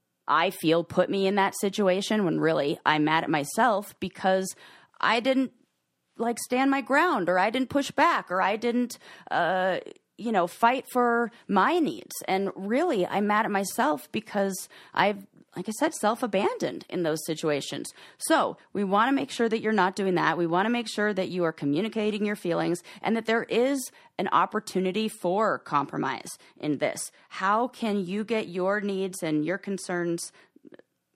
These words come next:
addressed in this situation? Like, maybe there are options of, like, him just going there for an extended period of time if you don't wanna live there. So there are ways that you can handle this if, uh, or, uh, start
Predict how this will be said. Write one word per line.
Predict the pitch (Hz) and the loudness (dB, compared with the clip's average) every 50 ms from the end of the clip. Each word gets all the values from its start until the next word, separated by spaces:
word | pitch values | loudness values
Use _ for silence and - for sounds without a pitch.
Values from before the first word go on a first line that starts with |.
| _ _ | _ _
addressed | 160 175 156 165 165 170 135 95 139 254 254 - - - - _ _ | -4 -2 2 2 4 4 4 4 2 0 -2 -8 -12 -16 -20 _ _
in | - - 170 | -8 -4 -4
this | 156 170 170 - | -4 -4 -4 -6
situation? | - 170 160 - - 160 147 120 127 - - 165 156 165 202 190 - - _ | -8 -8 -8 -6 -4 -4 -4 -2 -4 -4 -4 -4 -4 -4 -4 -6 -10 -16 _
Like, | - 185 214 - - | -8 -8 -8 -6 -4
maybe | 175 185 190 190 240 247 | -2 -2 -2 -2 -2 -4
there | 208 214 220 220 226 226 226 - - - | -2 -2 0 0 2 0 0 -2 0 2
are | 185 196 196 202 202 196 196 190 - - _ - | 2 4 4 2 2 0 -2 -2 -6 -12 _ -2
options | - 180 196 202 - - - 202 208 214 202 202 - | 0 2 2 0 -2 -10 -8 -4 -2 -2 -2 -2 -2
of, | 202 202 190 185 - - _ | -2 -4 -4 -6 -12 -20 _
like, | - - 185 - _ _ _ _ _ _ _ _ _ _ - | -16 -14 -14 -16 _ _ _ _ _ _ _ _ _ _ -20
him | - - 208 220 254 262 254 | -10 -4 0 2 2 2 2
just | - 254 240 - - | -2 -4 -6 -4 -4
going | 208 214 240 247 240 220 | -2 0 0 0 -2 -4
there | 247 247 240 233 | -4 -4 -4 -4
for | - - 202 202 208 214 220 | -4 -4 -4 -2 0 2 2
an | 220 208 - - | 0 -2 -2 -4
extended | 208 208 - - - - 208 208 214 208 220 202 - | -6 -6 -8 -10 -6 -4 -2 -2 0 -2 -4 -6 -6
period | - - 208 208 214 220 | -6 -4 -2 -2 0 0
of | 214 208 | -2 -4
time | - - 220 254 294 254 156 143 139 - - - | -4 -4 -2 0 0 0 0 -2 -4 -6 -6 -4
if | - 175 175 - - | -4 -4 -4 -4 -8
you | 165 170 170 170 170 170 165 165 | -4 -2 0 0 2 0 0 -2
don't | 160 - 156 156 165 | -2 -2 -2 -2 -2
wanna | 151 151 151 151 | -4 -4 -4 -4
live | 151 143 143 | -4 -4 -4
there. | 143 131 - 160 | -4 -4 -4 -6
So | - - 311 262 180 - - - - _ | 0 2 2 2 2 0 -6 -18 -18 _
there | - 240 254 | 2 2 2
are | 254 247 | 2 0
ways | 214 196 254 262 294 320 339 311 | 0 0 0 0 2 0 -2 -2
that | - 277 | -2 -4
you | 233 240 | -4 -2
can | 247 - 214 | -2 -2 -2
handle | 185 180 180 175 175 165 | 0 2 2 0 2 2
this | 175 180 175 - - - - 208 - _ - | 2 2 0 -2 -10 -18 -18 -20 -12 _ 2
if, | 247 277 302 294 - - - _ - - - _ | 4 4 4 -2 -8 -18 -20 _ -20 -20 -12 _
uh, | - 185 180 - | 2 2 2 4
or, | - 180 - - | 2 0 0 2
uh, | - 175 | 0 -2
start | 175 - - - 233 214 247 262 - | -2 -2 2 4 4 4 4 2 -2